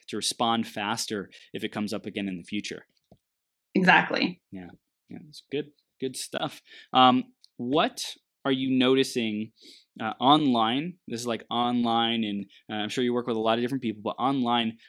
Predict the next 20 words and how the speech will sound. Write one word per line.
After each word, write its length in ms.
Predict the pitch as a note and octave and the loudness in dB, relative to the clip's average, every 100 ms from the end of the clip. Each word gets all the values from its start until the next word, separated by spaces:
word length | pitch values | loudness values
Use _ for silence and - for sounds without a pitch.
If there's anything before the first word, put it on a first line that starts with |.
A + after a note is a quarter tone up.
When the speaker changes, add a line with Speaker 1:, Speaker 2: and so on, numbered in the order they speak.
| _ | _
Speaker 1:
what 140 | B2 | -2
are 40 | C#3+ | 0
you 160 | E3 | 2
noticing 760 | C3+ C3 C3 - A#2+ A#2 A2 A2+ _ _ _ _ _ _ _ _ _ | 2 2 0 2 2 4 2 -4 _ _ _ _ _ _ _ _ _
are 120 | A#2+ | -4
some 180 | A#2 B2+ | 0 0
of 80 | B2 | 0
the 80 | A#2 | 0
biggest 380 | A#2 A#2+ A#2 - | -2 0 -2 -2
things 220 | A#2 A2+ | -4 -4
that 140 | A#2 | -6
people 420 | - B2 A#2 A2+ - | -6 -4 -4 -4 -4
get 180 | A#2+ | -6
to 80 | - | -4
work 340 | G#2+ G2 A2+ - | -6 -4 -4 0
on 360 | C#3+ E3 F#3 - - - | 0 0 -4 -8 -12 -6
to 100 | B2 | -2
be 180 | A#2+ | 2
more 240 | A#2 A#2 A2+ | 2 2 -2
effective 720 | G#2+ A#2+ A2+ - A#2 A2 G#2 | -2 -2 -2 -2 -2 -2 -6